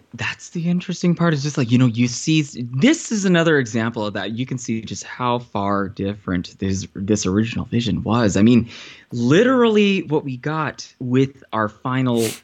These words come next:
studio Joss Whedon cut was just, what more can we say that hasn't been said when it comes to that cut? You know, just like when you,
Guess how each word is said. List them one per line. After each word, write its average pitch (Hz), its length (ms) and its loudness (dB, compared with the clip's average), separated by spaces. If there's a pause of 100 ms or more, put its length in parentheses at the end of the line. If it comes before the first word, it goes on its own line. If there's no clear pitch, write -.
(420)
studio 127 560 0
Joss 131 340 0
Whedon 135 240 0
cut 110 300 -4
was 120 260 -2
just, - 420 -4 (1600)
what 185 260 2
more 185 220 4
can 185 180 -2
we 139 120 -2
say 147 360 -4
that 120 140 -2
hasn't 135 440 -4
been 107 120 -2
said 107 160 -4
when 107 80 -2
it 104 100 -4
comes 104 240 -4
to 104 80 -4
that 92 220 -2
cut? 92 300 -4
You 113 100 2
know, 127 160 2
just 143 160 -2
like 151 100 4
when 147 120 2
you, 147 180 0